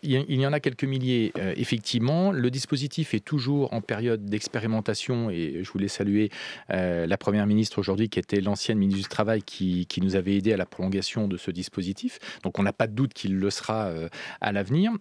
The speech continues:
Et aujourd'hui, c'est vrai qu'un million de personnes, c'est très simple. Quatre millions et demi de travailleurs précaires. Un million, c'est à peine un tiers. Quand on sait aujourd'hui que soixante-dix pour cent des contrats courts travaillent tout le temps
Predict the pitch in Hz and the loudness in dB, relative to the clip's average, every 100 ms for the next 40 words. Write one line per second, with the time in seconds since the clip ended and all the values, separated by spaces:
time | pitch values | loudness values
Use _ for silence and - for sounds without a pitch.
0 | - 127 123 123 117 - 123 123 135 185 | -4 0 2 4 2 2 0 0 0 0
1 | 135 135 135 123 - 147 139 147 139 135 | 0 0 -2 -4 0 0 0 -2 -2 -4
2 | - 185 - 107 113 - 170 165 - 131 | -2 -2 -2 -2 -2 -2 -2 -4 -4 -4
3 | - 127 127 117 113 117 101 - 101 101 | -2 -2 0 0 0 0 0 -2 -2 -2
4 | - - 92 120 147 - - - - - | -4 -4 0 2 2 -2 -14 -14 -10 -2
5 | 117 113 110 127 147 - - 110 - - | 2 2 2 2 2 -2 -2 -2 -2 -2
6 | 117 107 - 120 131 165 - - - 113 | 0 0 0 0 0 0 -6 -12 -4 0
7 | 120 117 127 117 117 104 117 123 107 101 | 0 0 0 0 0 -2 -4 -2 -4 -2
8 | - 110 123 113 127 151 139 - - 131 | -2 -2 0 0 -2 -4 -6 -4 -4 -4
9 | 117 95 - 104 - 98 - - - 98 | -4 -6 -4 -4 -2 -4 -2 -6 -4 -4
10 | 95 95 82 - - _ _ - 165 - | 0 -2 -4 -10 -20 _ _ -4 -4 -2
11 | - 117 | -6 -6